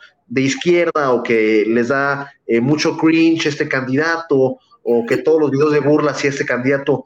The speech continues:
les das like, pues claro que solo te, solamente te va a mostrar, eh, noventa por ciento, si no es que más, ¿no?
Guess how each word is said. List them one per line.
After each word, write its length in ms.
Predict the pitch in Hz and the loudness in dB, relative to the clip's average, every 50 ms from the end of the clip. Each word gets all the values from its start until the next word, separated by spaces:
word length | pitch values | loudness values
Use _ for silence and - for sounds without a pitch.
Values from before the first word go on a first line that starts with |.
| _ _ _ _ | _ _ _ _
les 180 | - 120 120 117 | -2 -2 0 0
das 180 | 143 143 139 151 | -2 -2 -2 -2
like, 300 | 156 151 156 170 160 - | -2 0 -2 -2 -4 -6
pues 140 | - 147 - | -10 -8 -4
claro 220 | - 180 196 196 | -2 -2 0 0
que 100 | - 165 | -2 -2
solo 220 | 143 185 185 190 185 | -2 0 -2 0 -2
te, 100 | 175 160 160 170 160 - | -4 -6 -4 -6 -4 -2
solamente 540 | - 180 196 185 180 180 180 175 - 180 | 0 0 0 2 0 0 -2 0 -2 -4
te 120 | 180 - 147 | -2 0 -2
va 160 | 151 151 156 | 0 0 0
a 100 | 160 156 | -2 -2
mostrar, 480 | 156 143 - - 147 147 147 151 151 - _ _ _ _ - | -2 -4 -4 -2 -2 -2 -2 -2 -6 -10 _ _ _ _ -4
eh, 300 | - 120 117 117 117 117 117 | 0 2 2 2 2 0 -2
noventa 520 | 123 131 143 143 160 180 180 175 196 185 | -2 0 0 2 0 0 -2 -2 -2 -2
por 160 | - 156 131 - | -2 -2 -2 -2
ciento, 320 | - 151 151 151 151 156 | -2 -2 -2 -2 -2 -4
si 140 | 135 139 135 | -4 -2 -2
no 80 | 139 | -2
es 100 | 143 139 | -2 -4
que 120 | - 151 139 | -4 -4 -2
más, 380 | 135 131 139 160 - - - - | 0 0 -2 -2 -4 -8 -10 -6
¿no? 220 | 117 135 180 180 | -4 -4 -4 -4